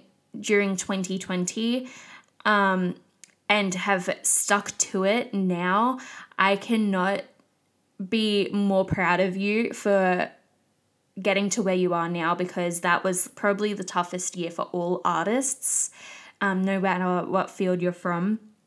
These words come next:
what area of performing arts. Like, that was a really tough year. So if you're still going for it, good job. Like, I tilt my hat to you because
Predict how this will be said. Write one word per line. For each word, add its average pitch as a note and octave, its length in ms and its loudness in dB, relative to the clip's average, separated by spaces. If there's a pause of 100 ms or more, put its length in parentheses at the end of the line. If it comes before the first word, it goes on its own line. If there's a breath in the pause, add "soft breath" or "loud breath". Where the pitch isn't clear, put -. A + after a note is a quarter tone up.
(300)
what G#3+ 320 0
area F#3+ 400 2
of F#3+ 140 0
performing F#3+ 420 -2
arts. G#3+ 520 0
Like, E3+ 260 -2 (320 loud breath)
that - 160 0
was F#3+ 140 2
a F#3+ 60 2
really F#3 260 0
tough F#3 260 -6
year. F#3 160 0
So F#3+ 140 0
if F#3 320 -4
you're G3+ 340 2
still G3+ 440 0
going F3+ 360 -2
for A3 320 0
it, C4 260 0 (800 loud breath)
good G3+ 260 0
job. F3 460 2
Like, F#3+ 220 4
I F#3+ 120 2
tilt G#3+ 340 -2
my G3 120 4
hat G3 320 0
to - 140 0
you D#3+ 260 2
because F3 920 -2